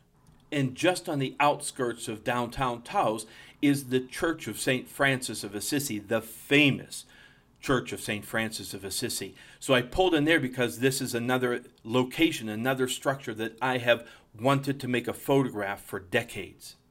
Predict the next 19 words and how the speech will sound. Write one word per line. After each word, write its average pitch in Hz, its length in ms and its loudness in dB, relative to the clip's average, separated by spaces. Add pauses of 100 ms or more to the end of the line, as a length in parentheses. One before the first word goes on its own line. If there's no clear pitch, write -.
(1000)
What 143 240 -2
surprised 165 720 -4
me 110 280 -6 (260)
is 143 200 -2
that 139 260 2
the 127 80 -6
church 185 400 -2
itself 151 420 -2
is 113 140 -6
surrounded 120 840 -2 (300)
by 143 160 0
all 147 260 4
of 143 80 0
these 135 220 2
outbuildings, 110 760 0
and 113 140 -4
my 170 180 2
understanding 113 680 -2
is 110 200 -2